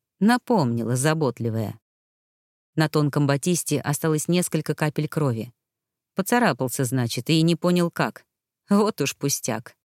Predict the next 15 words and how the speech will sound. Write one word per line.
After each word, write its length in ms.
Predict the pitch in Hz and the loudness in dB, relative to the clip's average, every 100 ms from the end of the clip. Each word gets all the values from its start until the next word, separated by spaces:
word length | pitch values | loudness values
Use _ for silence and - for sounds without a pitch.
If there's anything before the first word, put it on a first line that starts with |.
| _ _ _ _ _ _ _ _ _ | _ _ _ _ _ _ _ _ _
"В 160 | - - | -14 -2
порядке, 640 | 165 160 170 165 - 131 | 2 4 4 2 0 -2
миледи", 640 | 127 127 127 113 117 110 - - | 0 2 0 0 -2 -6 -8 -4
заверил 600 | 139 156 143 139 135 131 | 0 0 2 0 0 -2
он. 300 | 143 127 113 - _ _ _ _ _ _ _ _ _ | -2 -2 -4 -12 _ _ _ _ _ _ _ _ _
Отчего-то 500 | 175 - 214 214 208 | -4 -2 0 0 2
захотелось 560 | 180 180 190 214 196 190 | 0 2 0 2 0 0
теперь 300 | 185 202 185 | -2 0 0
крепко 460 | - 190 - 180 | 2 0 2 0
обнять 400 | 175 180 208 202 | 2 2 0 0
ее 300 | 165 151 131 - _ _ _ | -2 0 0 -4 _ _ _
и 180 | 190 196 | 0 0
прижать 440 | - 196 202 208 | 0 0 2 0
к 40 | - | -4
себе, 500 | - 202 190 147 | -2 0 0 0